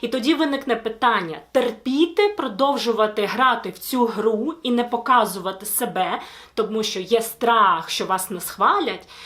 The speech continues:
чи, е, все-таки сказати: «Ні, я цього не хочу,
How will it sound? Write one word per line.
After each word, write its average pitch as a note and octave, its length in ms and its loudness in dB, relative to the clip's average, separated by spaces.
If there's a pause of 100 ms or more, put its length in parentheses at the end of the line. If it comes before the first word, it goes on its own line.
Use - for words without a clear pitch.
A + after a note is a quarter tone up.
(360)
чи, D4+ 540 2
е, A#3 240 4
все-таки C#4+ 600 0
сказати: C4 680 2
«Ні, A#3+ 480 0 (120)
я G#3 160 -4
цього B3+ 320 -4
не C4 140 -2
хочу, A3 580 -4